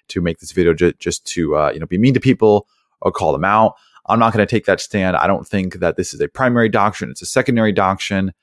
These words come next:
So this means that, you know, this isn't a determining factor for if you're a Christian or not. But just because things are secondary and not primary, it doesn't mean that they're not important. So I believe that this, this is important.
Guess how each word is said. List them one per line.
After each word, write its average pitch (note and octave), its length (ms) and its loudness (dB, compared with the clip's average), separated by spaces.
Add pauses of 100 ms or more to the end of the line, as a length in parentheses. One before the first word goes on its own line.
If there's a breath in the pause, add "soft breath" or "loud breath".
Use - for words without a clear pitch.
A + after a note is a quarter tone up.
(300)
So - 120 -6
this F#2 200 0
means F2+ 380 -4
that, D#2+ 300 -2
you E2+ 120 -8
know, D#2+ 40 -4
this F2 140 -4
isn't G2 320 0 (140)
a F#2 40 -2
determining E2+ 420 -2
factor F2+ 360 -2
for D#2+ 140 0
if D#2+ 120 -2
you're D2+ 120 2
a - 40 -2
Christian B2+ 460 0
or G#2 80 4
not. G2+ 400 0 (500 soft breath)
But E3 360 4
just A#2+ 160 -2
because C3 240 0
things G#2 180 2
are E2+ 140 4
secondary F#2 580 0
and E2+ 80 -4
not D2 200 -4
primary, E2+ 560 0
it - 60 -12
doesn't E2+ 200 -8
mean D#2+ 100 -10
that E2+ 140 -16
they're E2 120 0
not D#2+ 280 -4
important. F2+ 560 0
So E2 80 -2
I E2 40 0
believe F2+ 260 -2
that D#2 100 -6
this, E2+ 280 -6
this E2+ 200 -6
is F3+ 120 2
important. F#2+ 680 -4